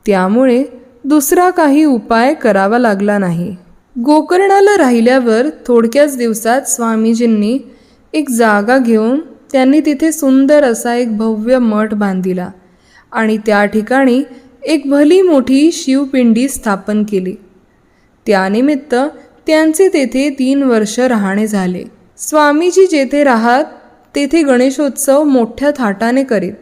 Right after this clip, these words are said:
स्वामीजींच्या उंचीचा गणपती असावयाचा. गणपतीच्या पोटात पाच असोल नारळ घालत असत. मुद्दाम कलाकारांना बोलावून घेऊन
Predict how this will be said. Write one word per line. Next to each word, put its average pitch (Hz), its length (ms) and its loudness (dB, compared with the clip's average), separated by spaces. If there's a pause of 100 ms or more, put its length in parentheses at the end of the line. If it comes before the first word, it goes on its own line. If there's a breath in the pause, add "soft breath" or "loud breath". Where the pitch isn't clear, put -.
(760 soft breath)
स्वामीजींच्या 269 840 0
उंचीचा 254 580 0
गणपती 226 560 0
असावयाचा. 190 840 -2 (580 soft breath)
गणपतीच्या 220 640 0
पोटात 220 540 0 (220)
पाच 233 420 0
असोल 247 420 0
नारळ 233 420 2
घालत 220 380 0
असत. 196 260 -6 (420)
मुद्दाम 254 600 0
कलाकारांना 285 840 0
बोलावून 226 520 2
घेऊन 233 420 2